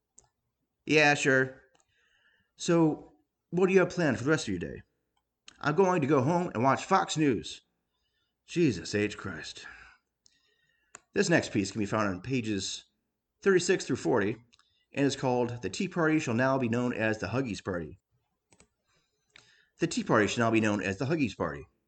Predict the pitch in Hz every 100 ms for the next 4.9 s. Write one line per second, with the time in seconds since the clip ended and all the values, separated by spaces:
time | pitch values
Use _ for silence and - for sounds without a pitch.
0 | _ _ _ _ _ _ _ _ - 147
1 | 202 214 175 120 104 - 139 131 117 -
2 | 117 - 113 101 - 117 104 95 92 -
3 | - 160 117 - 120 95 - 107 98 98
4 | 131 113 98 101 98 113 87 -